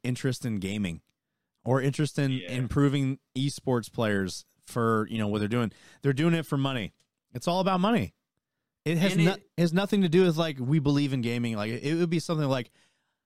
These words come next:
Speaker 1: like, the owner of Gucci would be like, "I have been an avid gamer my entire life. I love esports. Like, I wanna get involved with it, but, you know, I run a fashion company, but because I run a fashion company, this could be my, in my way into, like, you know, supporting esports players and, and,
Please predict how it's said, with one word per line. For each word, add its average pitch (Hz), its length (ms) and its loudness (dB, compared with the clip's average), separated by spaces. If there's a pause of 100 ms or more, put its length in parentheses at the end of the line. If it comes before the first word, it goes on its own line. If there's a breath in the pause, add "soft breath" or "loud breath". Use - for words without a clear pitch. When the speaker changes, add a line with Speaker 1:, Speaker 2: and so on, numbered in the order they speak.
(240)
Speaker 1:
like, 120 220 -6
the 120 300 -4
owner 131 220 0
of 117 100 -4
Gucci 117 320 -4
would 107 80 -2
be 107 100 -2
like, 98 340 -6
"I 131 180 -4
have 135 200 -6
been 120 140 -4
an 117 120 -8
avid 110 320 -8
gamer 107 280 -6
my 98 160 -6
entire 95 420 -8
life. 104 500 -4 (120)
I 101 100 -6
love 117 400 -4 (100)
esports. 139 800 -2
Like, 104 140 -8
I 98 80 -4
wanna 143 240 0
get 143 120 -2
involved 131 360 0
with 131 100 2
it, 131 280 -2
but, 110 180 -2 (260)
you 117 80 -4
know, 117 80 0
I 110 100 0
run 123 220 2
a 107 60 -2
fashion 135 460 -4
company, 131 480 -2 (380 loud breath)
but 131 120 0
because 135 280 0
I 143 60 0
run 143 160 4
a 135 60 0
fashion 135 320 -4
company, 131 260 0
this 143 140 0
could 160 140 0
be 156 100 2
my, 143 420 0
in 131 140 -4
my 131 200 0
way 127 280 0
into, 131 580 2
like, 117 300 0
you 117 80 0
know, 117 80 2
supporting 123 500 0
esports 127 460 0
players 120 400 0
and, 117 140 0
and, 120 180 -2